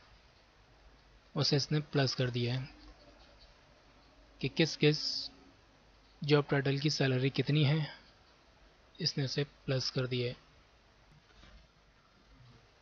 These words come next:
अब हम सम इफ्स का formula use करेंगे कि sum इफ्स क्या काम करता है।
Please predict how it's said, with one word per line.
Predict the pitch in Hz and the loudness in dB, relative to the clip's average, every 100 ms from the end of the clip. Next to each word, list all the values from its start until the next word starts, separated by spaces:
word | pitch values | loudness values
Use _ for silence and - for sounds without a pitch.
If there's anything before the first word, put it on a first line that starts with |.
| - - - _ - - - - - - - - - - - _ - - | -20 -20 -20 _ -20 -20 -20 -20 -20 -20 -20 -20 -20 -20 -20 _ -20 -16
अब | - 160 | -6 -4
हम | 170 | -4
सम | - 180 202 175 | -2 -2 -2 -6
इफ्स | - | -2
का | 196 | -2
formula | 160 151 156 165 | 0 0 0 0
use | 160 160 | 0 -2
करेंगे | - 143 147 139 147 170 - - - - - - - | 0 0 2 0 -2 -4 -10 -18 -18 -18 -20 -20 -16
कि | 143 | -12
sum | - 147 | -4 -2
इफ्स | 151 151 - - - - - - - - - - - | -2 -4 -8 -10 -14 -20 -20 -20 -20 -20 -20 -14 0
क्या | 143 | 2
काम | 143 147 147 | 2 0 0
करता | 135 131 | -2 -2
है। | 135 | -2